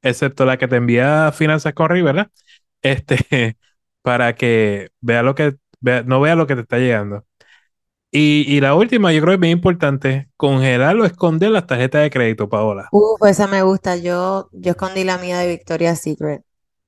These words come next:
Speaker 2: hace tiempo. Porque yo reconozco que es algo que no, ¿verdad? Que no puedo controlar, so.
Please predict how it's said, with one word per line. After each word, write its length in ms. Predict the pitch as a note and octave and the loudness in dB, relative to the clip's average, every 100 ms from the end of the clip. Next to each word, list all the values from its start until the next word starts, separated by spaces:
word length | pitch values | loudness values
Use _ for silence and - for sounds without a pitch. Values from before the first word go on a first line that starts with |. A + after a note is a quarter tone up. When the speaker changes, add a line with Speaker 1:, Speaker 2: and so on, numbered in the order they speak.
| _ - | _ -4
Speaker 2:
hace 300 | E3 D#3+ E3 | -2 -2 -2
tiempo. 520 | D3+ C3 - C3+ A#2+ _ _ _ | -4 -4 -10 -12 -16 _ _ _
Porque 240 | G3 F#3+ G3 | -2 2 2
yo 100 | G3+ | 2
reconozco 520 | A#3 B3+ B3 B3 A3+ | 0 0 -2 -4 -6
que 80 | A3 | -2
es 40 | |
algo 240 | G#3+ G#3+ G#3+ | -2 -2 -4
que 120 | G3+ | -6
no, 420 | F#3+ F#3+ G3 F#3 | -4 -4 -4 -4
¿verdad? 280 | F#3 F#3 G3+ | -2 -2 -2
Que 100 | F#3 | -6
no 140 | F3 | -6
puedo 220 | F#3 F#3 | -6 -6
controlar, 460 | F#3 F#3 F#3+ F#3+ F#3+ | -6 -10 -6 -6 -6
so. 360 | - E3 D3+ | -10 -10 -12